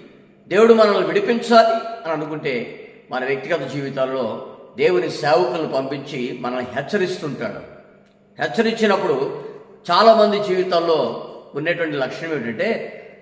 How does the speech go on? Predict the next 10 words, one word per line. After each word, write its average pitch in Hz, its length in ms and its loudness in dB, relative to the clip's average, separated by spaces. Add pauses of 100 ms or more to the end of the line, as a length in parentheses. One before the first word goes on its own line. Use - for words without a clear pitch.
(120)
దిద్దుకునేటువంటి 208 840 2
లక్షణాలు 165 520 2
లేకపోగా, 143 920 -2 (1300)
దేవుని 240 340 6
సేవకులు 202 480 0
హెచ్చరించారనేటువంటి 165 1400 -4
ఆలోచనతో 143 840 -4 (240)
ఇంకా 156 260 2
బాధ 165 360 2
ఎక్కువైపోయి, 165 960 -4